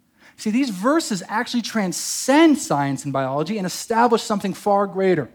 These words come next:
that being inherent value and worth.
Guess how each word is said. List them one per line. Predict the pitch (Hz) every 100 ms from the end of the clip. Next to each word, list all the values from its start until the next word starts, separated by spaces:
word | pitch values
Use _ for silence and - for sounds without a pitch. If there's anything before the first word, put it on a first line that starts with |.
| _ _ _ _ -
that | 143 196 233
being | 202 185 170 170 165 - -
inherent | 160 156 - 196 196 202 208
value | 156 160 156 156 143
and | 135 127
worth. | 117 - _